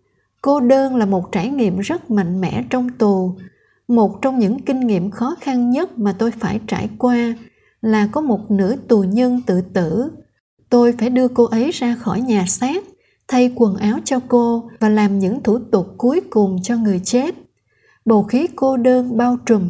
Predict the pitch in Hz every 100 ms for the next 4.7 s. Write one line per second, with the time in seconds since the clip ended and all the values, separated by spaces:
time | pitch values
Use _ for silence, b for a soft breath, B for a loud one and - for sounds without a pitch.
0 | - 262 - 254 269 349 - _ _ _
1 | _ - 226 226 226 190 185 214 - 196
2 | 320 - B B B 214 202 202 285 269
3 | 208 220 220 208 208 202 196 185 185 190
4 | 220 269 226 190 180 226